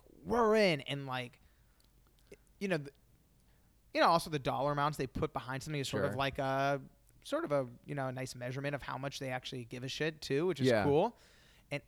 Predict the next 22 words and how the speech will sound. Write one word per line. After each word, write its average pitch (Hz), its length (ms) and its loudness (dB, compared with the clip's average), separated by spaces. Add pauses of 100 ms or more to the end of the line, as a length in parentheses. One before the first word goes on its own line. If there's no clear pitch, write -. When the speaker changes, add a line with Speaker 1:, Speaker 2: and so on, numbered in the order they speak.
(180)
Speaker 1:
like, 117 200 -4 (240)
Japan 120 400 -6
and 143 100 -4
China, 170 400 4
like, 120 240 -10 (360)
all 226 400 12
in. 160 480 4 (440)
And 175 100 4
it's, 202 180 6
like, 185 180 4
such - 360 4
a 196 60 0
testament 175 680 -4 (120)
also 143 280 2
to, - 180 -6
like, 131 240 -2 (580)
what 147 340 4
those 147 240 0
cultures, 135 920 -2
uh, 113 360 -6 (160)
emphasize. 151 840 -4
Speaker 2:
Right. 95 320 4